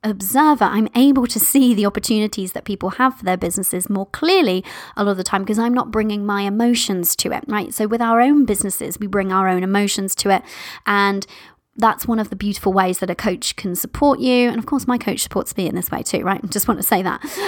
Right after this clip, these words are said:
um, is that they can see clearly for you actually the opportunities that you have, because they're not clouded by emotion. And in, in these cases, fear, right?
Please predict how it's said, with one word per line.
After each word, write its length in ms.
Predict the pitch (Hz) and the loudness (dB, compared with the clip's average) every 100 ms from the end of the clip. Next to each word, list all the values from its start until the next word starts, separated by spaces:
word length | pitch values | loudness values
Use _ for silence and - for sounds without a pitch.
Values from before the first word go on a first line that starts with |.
| 302 233 | -4 2
um, 320 | 233 226 - _ _ _ _ _ _ | 2 2 -4 _ _ _ _ _ _
is 120 | 240 233 | -6 0
that 260 | 214 - _ - _ _ _ | 0 0 _ -20 _ _ _
they 280 | 220 240 262 | -2 0 0
can 220 | 269 254 | 2 0
see 480 | - 247 220 208 202 | 0 -2 -2 -4 -6
clearly 460 | - 233 254 262 233 | -4 0 4 4 2
for 160 | - | -2
you 720 | 214 254 254 202 185 185 196 - | 0 4 6 4 2 0 -2 -4
actually 400 | 226 - - 214 | -6 -6 -6 0
the 80 | 208 | 0
opportunities 540 | 202 - 254 240 196 | 0 2 4 2 -2
that 140 | 202 190 | -4 -4
you 160 | 196 | -6
have, 420 | 208 262 196 196 202 | -2 2 2 2 -2
because 280 | - 208 | -4 -4
they're 220 | 202 202 202 | 0 0 0
not 180 | 196 | -2
clouded 460 | - 170 170 170 180 - | -4 -4 -2 -4 -6 -4
by 320 | - - - | -2 -2 -8
emotion. 460 | 185 - 180 - - | -8 -6 -6 -8 -6
And 160 | 208 220 | -4 2
in, 160 | 220 | 2
in 240 | 220 - 214 | 2 0 -2
these 200 | 202 - | -2 -2
cases, 380 | 180 - - | -4 -4 -10
fear, 340 | - - 180 - | -6 -4 -2 -2
right? 180 | - | -8